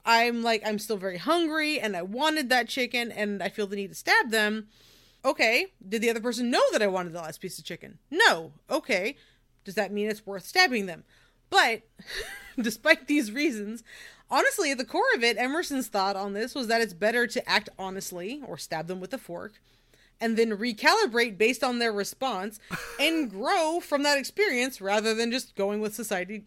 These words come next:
Speaker 1: teaches you.
Speaker 2: Oh, I feel like, I mean, little things.
Speaker 1: <laughs>
Speaker 2: I get you make it do that, but I feel like this could go so badly so quickly.
Speaker 1: It really could. It's kind of regressing back to that toddler stage and hoping nothing goes badly.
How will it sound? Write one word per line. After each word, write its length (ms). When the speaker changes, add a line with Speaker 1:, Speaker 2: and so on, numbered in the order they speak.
Speaker 1:
teaches 400
you. 180
Speaker 2:
Oh, 120
I 120
feel 160
like, 320
I 80
mean, 320
little 400
things. 540
Speaker 1:
<laughs> 380
Speaker 2:
I 120
get 320
you 120
make 220
it 60
do 100
that, 140
but 80
I 80
feel 160
like 140
this 140
could 200
go 140
so 240
badly 400
so 200
quickly. 540
Speaker 1:
It 200
really 340
could. 440
It's 140
kind 180
of 100
regressing 540
back 180
to 80
that 200
toddler 420
stage 500
and 200
hoping 340
nothing 260
goes 220
badly. 480